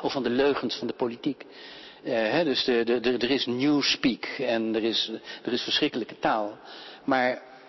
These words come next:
als je poëzie schrijft, dan is taal je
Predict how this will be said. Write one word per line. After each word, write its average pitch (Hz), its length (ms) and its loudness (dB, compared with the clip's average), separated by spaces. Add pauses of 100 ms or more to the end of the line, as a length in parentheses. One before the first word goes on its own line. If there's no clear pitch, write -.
als 135 200 0
je - 200 -6
poëzie 110 460 2
schrijft, - 840 -4 (1900)
dan 120 220 0
is 90 160 -2
taal 107 340 2
je 110 420 0